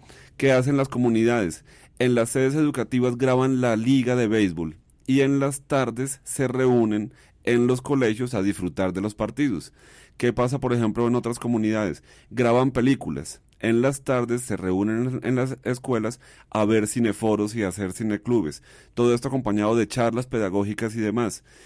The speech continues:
Entonces, uno, volvemos la escuela un lugar de encuentro,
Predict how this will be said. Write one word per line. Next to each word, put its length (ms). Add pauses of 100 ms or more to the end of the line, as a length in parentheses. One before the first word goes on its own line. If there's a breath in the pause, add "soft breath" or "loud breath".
(280 loud breath)
Entonces, 580 (140)
uno, 380
volvemos 680
la 120
escuela 640
un 180
lugar 300
de 80
encuentro, 560